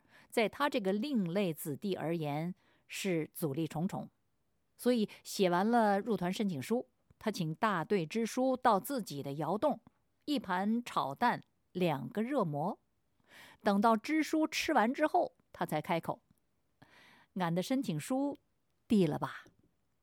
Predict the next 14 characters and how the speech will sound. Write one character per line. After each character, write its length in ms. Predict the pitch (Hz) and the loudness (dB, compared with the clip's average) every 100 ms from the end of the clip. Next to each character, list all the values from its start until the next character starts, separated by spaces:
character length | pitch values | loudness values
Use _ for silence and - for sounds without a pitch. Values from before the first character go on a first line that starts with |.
| _ _ _ _ _ _ _ _ _ _ | _ _ _ _ _ _ _ _ _ _
支 160 | - 175 | -2 -2
书 160 | 185 | 0
没 260 | 175 147 151 | -2 -2 -4
递。 220 | 190 196 _ _ _ _ _ _ _ - | -4 -8 _ _ _ _ _ _ _ -4
都 220 | - 262 262 | 4 6 6
知 160 | 202 | 4
道 180 | 185 160 - - | 2 0 -4 0
公 240 | 311 311 | 2 2
社 440 | 294 294 240 175 - _ - | 2 4 6 4 0 _ -2
有 140 | 170 | -2
既 280 | 147 - 220 | -2 -2 0
定 180 | 226 202 | 2 2
政 240 | 302 233 | 2 0
策， 220 | 135 - | -4 -10